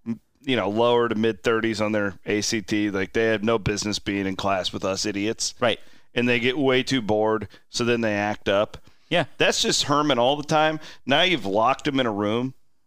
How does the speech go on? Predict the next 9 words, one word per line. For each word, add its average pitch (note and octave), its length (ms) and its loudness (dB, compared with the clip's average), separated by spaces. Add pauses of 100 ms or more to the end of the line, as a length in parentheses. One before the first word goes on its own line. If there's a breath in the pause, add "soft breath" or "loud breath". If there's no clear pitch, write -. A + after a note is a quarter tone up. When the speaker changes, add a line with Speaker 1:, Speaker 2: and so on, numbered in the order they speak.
(160)
Speaker 1:
since - 320 -4
March. F#2+ 540 -2
Speaker 2:
Yeah. - 200 2 (260)
Speaker 1:
He, C#3 180 2
he's E3 260 0
gonna E3+ 180 0
be A#2+ 120 0
super D3+ 440 2
ornery. C3+ 560 2